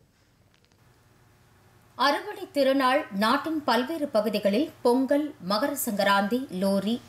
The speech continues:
பிஹு உள்ளிட்ட பெயர்களில் நாடு முழுவதும் கொண்டாடப்படுகிறது. இதையொட்டி குடியரசுத் தலைவர்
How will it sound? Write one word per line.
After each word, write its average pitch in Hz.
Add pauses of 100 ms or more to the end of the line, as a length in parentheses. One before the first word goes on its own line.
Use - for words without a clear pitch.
பிஹு 214
உள்ளிட்ட 190
பெயர்களில் 190 (460)
நாடு 233
முழுவதும் 233
கொண்டாடப்படுகிறது. 170 (580)
இதையொட்டி 302 (260)
குடியரசுத் 359
தலைவர் 269